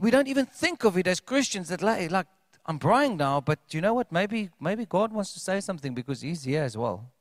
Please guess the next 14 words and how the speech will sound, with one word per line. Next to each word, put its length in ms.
Then 120
we 80
treat 280
him 120
like 200
wallpaper. 640
"No, 60
no, 120
because 280
we'll 100
see 260
you 200
on 200
Sunday, 640